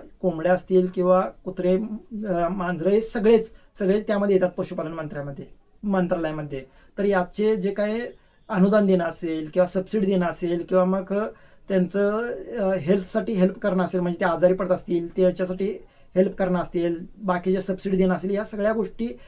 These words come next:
या खात्यातून केल्या जातात किंवा याचं नियंत्रण ठेवलं जातं याच्यावरती. मग ते परराज्यातून या राज्यात आणण्यापर्यंतचं सगळंच, सगळंच केलं जातं.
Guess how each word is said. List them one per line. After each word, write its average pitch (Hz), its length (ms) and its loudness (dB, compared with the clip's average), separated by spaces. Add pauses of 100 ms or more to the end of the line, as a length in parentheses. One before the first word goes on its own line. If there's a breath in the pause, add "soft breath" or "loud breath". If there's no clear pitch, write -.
(200 loud breath)
या 196 180 0 (100)
खात्यातून 196 320 -2
केल्या 196 240 -2
जातात 196 180 -4
किंवा 214 160 0
याचं 208 220 -2
नियंत्रण 196 420 0
ठेवलं 185 300 0
जातं 180 220 0
याच्यावरती. 151 560 -8 (380 soft breath)
मग 180 120 -2
ते 185 60 2
परराज्यातून 185 760 2 (100)
या 185 180 4
राज्यात 180 320 2
आणण्यापर्यंतचं 175 1120 -2
सगळंच, 208 560 2 (340 soft breath)
सगळंच 208 280 0
केलं 196 160 2
जातं. 151 320 0